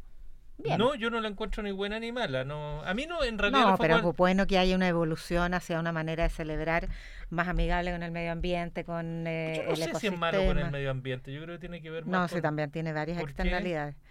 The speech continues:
Speaker 1: Eh, bueno, porque genera mucha suciedad y además,
Speaker 2: Ah, eso es
Speaker 1: eh, una
Speaker 2: verdad.
Speaker 1: serie de gas metano. No, no me hagas entrar en tecnicismo porque me voy a equivocar.
Speaker 2: Es que yo sé que tú hiciste un estudio muy importante
Speaker 1: No, pues no lo
Speaker 2: respecto
Speaker 1: hice.
Speaker 2: de eso,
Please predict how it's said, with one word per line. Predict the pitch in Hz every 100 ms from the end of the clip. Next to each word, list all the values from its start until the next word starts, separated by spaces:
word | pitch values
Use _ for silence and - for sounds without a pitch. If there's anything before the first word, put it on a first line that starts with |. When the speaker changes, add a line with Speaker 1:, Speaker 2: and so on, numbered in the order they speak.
| - - - -
Speaker 1:
Eh, | 214 208 202 196 196 190 -
bueno, | 160 214 233
porque | 151 131 143
genera | 180 180 185
mucha | 190 190
suciedad | 175 240 - 190 175 214 156 214 - - - - -
y | 175 185
además, | 175 180 190 190
Speaker 2:
Ah, |
eso | 190
es | 175
Speaker 1:
eh, | 180
una | 180 175
Speaker 2:
verdad. | 202
Speaker 1:
serie | 196 202
de |
gas | 185 185
metano. | 170 160 185 180 170
No, | 165 160 - - - - -
no | 196 226
me | 247
hagas | 254 294 330
entrar | 311 311 311
en | 320
tecnicismo | 311 302 294 311 320
porque | 311 277
me | 262
voy | 262
a |
equivocar. | 247 196 151 113 -
Speaker 2:
Es | 156 135
que | 160
yo | 151 139
sé | - 180
que | 185
tú | 165
hiciste | 135 - 180
un | 165
estudio | 135 - 160 156 147
muy | 147 151
importante | 139 170 196
Speaker 1:
No, | 208
pues | 139 175
no | 185
lo | 170
Speaker 2:
respecto | 156 147 135 190 247
Speaker 1:
hice. | 220
Speaker 2:
de | 262
eso, | 262